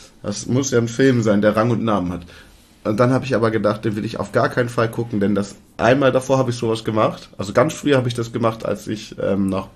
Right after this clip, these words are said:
zu Hause gewohnt habe. Da waren das immer, da kamen die Asterix-Filme oder so, ne? Die kamen dann auch immer am Sonntag um zwanzig Uhr fünfzehn, die habe ich natürlich gerne geguckt. Und,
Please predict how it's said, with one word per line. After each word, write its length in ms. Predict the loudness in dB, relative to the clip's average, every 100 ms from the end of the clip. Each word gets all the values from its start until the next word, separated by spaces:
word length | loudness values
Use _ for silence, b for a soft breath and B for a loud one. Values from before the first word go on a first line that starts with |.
| _
zu 140 | -10 0
Hause 240 | 0 0
gewohnt 320 | -2 -2 -2 -4
habe. 180 | -6 b b b b
Da 120 | -2
waren 140 | 0 0
das 100 | -2
immer, 160 | -2
da 120 | -2 -2
kamen 240 | -2 -2
die 120 | -2
Asterix-Filme 680 | -4 -4 -6 -8 -2 -2 0
oder 180 | -2 -4
so, 180 | -8 -6
ne? 120 | -4
Die 80 | -4
kamen 220 | -4 -4
dann 140 | -4 -4
auch 180 | -8
immer 100 | -8
am 140 | -6 -4
Sonntag 340 | -4 -4 -6
um 120 | -6
zwanzig 260 | -6 -6 -6
Uhr 40 |
fünfzehn, 420 | -4 -4 -4 -6 -2
die 100 | -2
habe 100 | -4
ich 80 |
natürlich 340 | -8 -6 -6 -4
gerne 260 | -4 -4
geguckt. 380 | -4 -4 -6 -6 B B B B B B -20 -12 0
Und, 340 | 2 2 -6